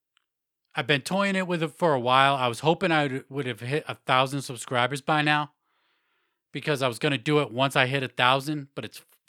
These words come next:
kinda taken a while to hit a thousand, unfortunately. So, but it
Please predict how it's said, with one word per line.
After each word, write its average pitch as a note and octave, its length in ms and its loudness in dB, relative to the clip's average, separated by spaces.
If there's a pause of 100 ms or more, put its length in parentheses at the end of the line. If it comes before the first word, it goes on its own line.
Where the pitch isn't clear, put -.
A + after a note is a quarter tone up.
kinda D3 240 -2
taken C3+ 400 -8
a A2+ 40 -8
while A2+ 340 -6
to F#2 100 -14
hit G2+ 160 -10
a B2 60 -10
thousand, D3+ 480 -6 (720)
unfortunately. D#3 840 -2 (1800)
So, C#3 280 0
but D3+ 180 -2
it E3+ 180 -4